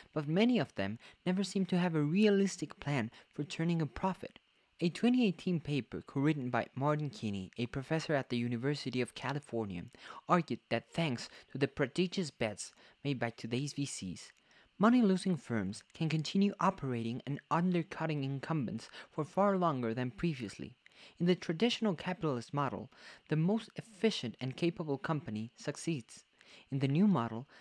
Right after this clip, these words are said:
the company with the most funding wins. Such firms are often destroying economic value, that is, undermining sound rivals and creating disruption without social benefit. Acquired narcissism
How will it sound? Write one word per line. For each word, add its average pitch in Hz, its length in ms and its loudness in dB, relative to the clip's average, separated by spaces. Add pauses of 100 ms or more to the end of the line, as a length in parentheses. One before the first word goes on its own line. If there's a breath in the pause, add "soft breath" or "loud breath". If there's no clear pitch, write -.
(120)
the 143 100 -2
company 156 400 0
with 110 160 -6
the 101 60 -4
most 156 360 -2
funding 104 540 -4 (180)
wins. 110 400 -4 (500 loud breath)
Such 214 220 0
firms 131 480 -2 (220 loud breath)
are 143 180 2
often 160 380 -2 (180 soft breath)
destroying 214 640 0
economic 156 560 -2
value, 139 460 -2 (340 soft breath)
that 160 160 2
is, 123 240 -2 (220 loud breath)
undermining 180 580 2
sound 196 420 0
rivals 147 440 -2
and 135 100 -4
creating 165 400 0
disruption - 680 -4
without 120 320 -2
social 135 440 -4
benefit. 117 580 -4 (240 soft breath)
Acquired 240 380 6
narcissism 135 720 0